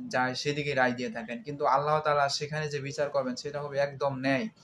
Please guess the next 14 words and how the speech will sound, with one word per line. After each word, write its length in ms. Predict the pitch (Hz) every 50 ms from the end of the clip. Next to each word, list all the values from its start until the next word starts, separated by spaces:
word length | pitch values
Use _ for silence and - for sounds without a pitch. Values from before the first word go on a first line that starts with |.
| - - - - _ _ - - -
সেখানে 380 | - - 151 147 165 165 170
কোনো 440 | 170 165 170 160 156 151 147 147 143 - - _ _ _
অন্যায় 360 | - 147 160 160 165 160 156 147
বিচার 280 | 147 147 - 151 147
করা 200 | 147 147 143 139
হবে 200 | 131 123 120 127
না, 220 | 131 139 147 151 - -
কারো 360 | 143 139 147 156 156 151 147 -
প্রতি 260 | - 156 147 151 139
জুলুম 280 | 131 147 139 139 139 135
করা 200 | 135 131 127 123
হবে 160 | 120 117 120
না। 240 | 120 131 143 156 165 - _ _ _ _ _ _ _ _ -
যে, 380 | 123 143 156 160 160 156 147